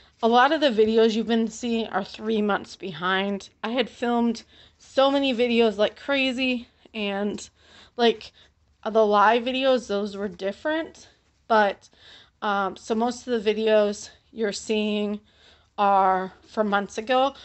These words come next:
I do have a chicken coop video coming up. I think it's Sunday,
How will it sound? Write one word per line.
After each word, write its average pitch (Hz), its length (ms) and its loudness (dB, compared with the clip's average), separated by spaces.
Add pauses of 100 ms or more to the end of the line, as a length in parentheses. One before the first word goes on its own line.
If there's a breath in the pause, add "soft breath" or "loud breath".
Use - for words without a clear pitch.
(220 loud breath)
I 233 60 -2
do 254 160 -2
have 247 180 0
a 247 40 0
chicken 240 420 -4
coop 233 280 -8
video 226 320 0
coming 220 380 -6
up. 202 360 -4 (520 loud breath)
I 208 60 -12
think 220 160 -4
it's - 160 -16
Sunday, 220 800 -2